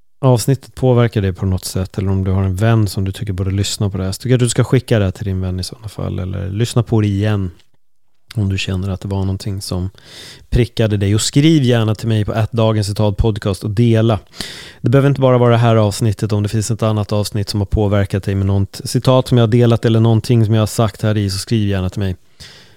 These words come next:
Jag hade uppskattat att höra från dig som lyssnar på det här, för, ehm, ja, jag är nyfiken på vad ni som lyssnar tycker och tänker,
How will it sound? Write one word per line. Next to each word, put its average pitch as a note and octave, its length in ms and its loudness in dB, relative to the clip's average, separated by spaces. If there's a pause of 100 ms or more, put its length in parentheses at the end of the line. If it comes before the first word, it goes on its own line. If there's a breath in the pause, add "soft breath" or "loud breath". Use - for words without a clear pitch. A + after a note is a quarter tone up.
(160 loud breath)
Jag - 100 -8
hade G2 160 0
uppskattat - 440 -4
att F#2+ 100 0
höra F#2+ 180 0
från G2 160 -6
dig F#2+ 100 -2
som G2 160 -4
lyssnar F#2+ 320 -4
på F#2 120 -4
det F2+ 80 -2
här, F2 160 -4
för, F2+ 380 -6
ehm, F2+ 320 -6 (1800)
ja, G2+ 240 -4 (160)
jag G#2 160 -4
är G#2+ 40 -2
nyfiken G#2 460 0
på A2+ 120 -2
vad A2+ 140 2
ni A#2 100 4
som A#2+ 160 2
lyssnar A#2 320 4
tycker A2+ 260 0
och G#2 80 0
tänker, G2 360 -2